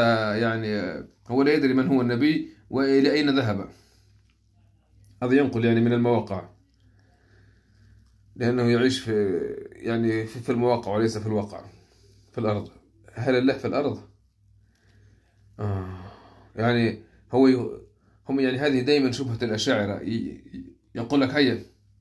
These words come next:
إني ذاهب إلى ربي سيهدين"، إما أن تؤولها أو أن تأخذها على ظاهرها، وأنتم الوهابية تحرمون وتنكرون التأويل.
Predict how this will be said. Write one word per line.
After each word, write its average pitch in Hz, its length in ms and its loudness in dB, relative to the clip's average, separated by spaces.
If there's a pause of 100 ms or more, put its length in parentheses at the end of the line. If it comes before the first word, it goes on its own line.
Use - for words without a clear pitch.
(880)
إني 143 160 6
ذاهب 147 280 2
إلى 147 160 2
ربي 151 200 -2
سيهدين"، 135 560 0 (140)
إما 170 340 2
أن 170 120 2
تؤولها 156 720 4 (1700)
أو 170 160 4
أن 170 80 2
تأخذها 170 280 2
على 175 140 4
ظاهرها، 170 560 4 (1160)
وأنتم 170 540 2 (160)
الوهابية 170 540 4
تحرمون 165 720 0 (460)
وتنكرون 160 600 2
التأويل. 170 580 2